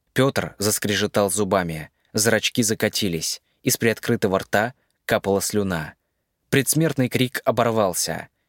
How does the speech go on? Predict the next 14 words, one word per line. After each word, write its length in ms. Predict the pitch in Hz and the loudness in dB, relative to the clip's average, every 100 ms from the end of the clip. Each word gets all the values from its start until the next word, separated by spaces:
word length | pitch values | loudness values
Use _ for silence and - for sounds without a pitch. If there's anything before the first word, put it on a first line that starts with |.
| _ | _
Истекающий 640 | 131 - 123 - 110 - 101 | -2 0 0 0 0 -2 -2
кровью 400 | 107 104 92 82 | 0 2 0 0
гонщик 500 | 107 113 120 - - _ | 0 2 -2 -6 -14 _
вращался 560 | 110 117 110 156 151 123 | 0 0 2 0 0 -2
в 40 | |
безумном 480 | 98 101 98 98 92 | -2 -2 0 -2 -2
танце, 540 | - 90 85 - 82 - _ _ - | 0 0 0 -2 -4 -8 _ _ -4
окружённый 640 | 123 120 107 127 127 110 - | 0 2 2 0 0 -2 2
алыми 400 | 139 127 95 85 | 2 2 -2 0
ковидными 560 | 104 101 95 90 87 | 0 0 0 -2 -2
масками 580 | 87 113 - 92 82 76 _ _ _ | 0 0 0 -4 -6 -8 _ _ _
и 80 | 165 | 2
бутылочными 720 | 127 - 110 104 - 104 98 | 2 0 0 0 0 0 0
розочками. 720 | 101 90 82 - 85 85 - | 0 0 -4 -4 -6 -8 -12